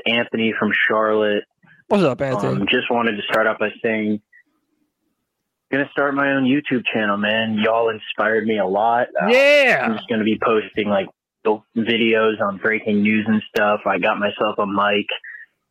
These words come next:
Speaker 1: and, um, me and Greg have been, uh, conversing about potentially an N B A podcast, so that's gonna be great. But I wanna appreciate y'all. You motivated me a lot with this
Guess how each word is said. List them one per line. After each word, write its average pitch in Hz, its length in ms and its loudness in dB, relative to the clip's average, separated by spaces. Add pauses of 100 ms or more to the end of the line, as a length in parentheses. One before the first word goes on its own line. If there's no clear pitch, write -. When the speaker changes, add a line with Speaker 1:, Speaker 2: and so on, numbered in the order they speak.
(120)
Speaker 1:
and, 101 340 0
um, 98 380 -2 (840)
me 123 160 2
and 120 140 0
Greg 113 200 0
have 113 100 0
been, 107 200 -2 (400)
uh, 98 300 0 (380)
conversing 117 540 0
about 98 260 0
potentially 110 500 -2
an 101 100 -6
N 107 160 0
B 104 180 2
A 104 240 -2
podcast, 101 560 -2
so 98 100 -2
that's 101 280 0
gonna 101 180 -4
be 101 140 -2
great. 98 300 -2
But - 100 0
I 95 100 0
wanna 104 240 0
appreciate 107 540 -2
y'all. 101 280 0
You 98 100 -2
motivated 101 640 0
me 101 120 -4
a 95 80 0
lot 95 280 0
with - 180 -12
this 196 140 -2